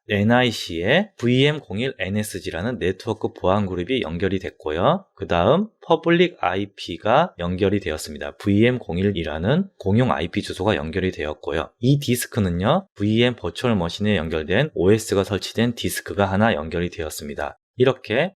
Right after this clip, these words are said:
브이엠 공일을 생성할 때 이 리소스들이 여섯 개의 리소스가 생성이 되었습니다. 가상 머신으로 가보도록 하겠습니다.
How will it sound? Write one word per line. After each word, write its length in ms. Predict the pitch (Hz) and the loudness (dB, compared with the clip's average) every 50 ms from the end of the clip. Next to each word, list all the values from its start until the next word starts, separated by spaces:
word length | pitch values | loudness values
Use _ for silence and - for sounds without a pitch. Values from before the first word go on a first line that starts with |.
| _ - | _ -4
브이엠 400 | - 107 113 120 127 131 135 127 | 0 2 4 4 4 4 2 0
공일을 420 | - - 90 92 98 98 110 110 | -4 -6 -4 -4 -2 -2 -2 -2
생성할 440 | 107 113 107 107 120 110 101 82 - | -2 -4 -4 -2 -2 -2 -2 -2 -4
때 400 | - - - 98 131 151 156 - _ | -4 -2 2 2 2 2 0 -2 _
이 180 | - 95 101 98 | -2 0 0 0
리소스들이 760 | 85 87 - - - 113 104 - - - 78 85 82 95 101 92 | 0 -2 -2 0 0 0 0 0 -4 -6 -4 -2 0 2 2 2
여섯 300 | 80 80 - 104 - - | 2 2 0 -4 -6 -2
개의 260 | - 92 98 107 98 | 0 2 2 2 0
리소스가 720 | 80 78 - - 82 - - - 85 - 101 120 139 - - | -2 -4 -10 -10 -10 -10 -8 -8 -4 0 2 2 2 0 0
생성이 380 | 113 110 107 107 110 107 110 | 0 0 0 2 0 -2 -2
되었습니다. 720 | 107 - 80 80 80 - 73 67 69 67 69 67 65 _ _ - | -2 -2 -4 -4 -4 -6 -10 -12 -12 -10 -10 -10 -10 _ _ -8
가상 380 | - - 101 110 147 151 151 | -4 -2 -2 0 0 0 2
머신으로 520 | 143 117 104 - - 104 92 92 92 110 117 | 2 0 0 -2 -2 -4 -4 -2 -2 -2 -2
가보도록 520 | - - 85 82 95 92 - 92 - - | -2 -4 -4 -2 -2 -2 -2 -4 -4 -6
하겠습니다. 600 | 95 87 90 - - 76 76 73 82 78 - _ | -8 -10 -10 -10 -10 -10 -8 -6 -6 -6 -6 _